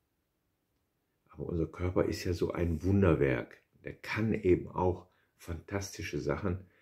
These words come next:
die man vielleicht gar nicht so sieht, nach außen hin, aber die eben im Inneren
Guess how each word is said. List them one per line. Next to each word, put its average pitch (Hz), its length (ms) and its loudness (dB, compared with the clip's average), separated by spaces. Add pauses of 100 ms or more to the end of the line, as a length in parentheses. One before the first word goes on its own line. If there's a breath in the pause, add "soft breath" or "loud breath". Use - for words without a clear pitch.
(320 soft breath)
die 82 60 -12
man 82 200 0
vielleicht 78 380 2
gar 69 140 -2
nicht 80 160 0
so 80 440 4
sieht, 78 840 2 (920)
nach - 240 -10
außen 92 400 0
hin, 123 400 0 (960)
aber 80 260 -6
die 95 280 -2
eben 90 220 4
im 90 200 0
Inneren 107 720 6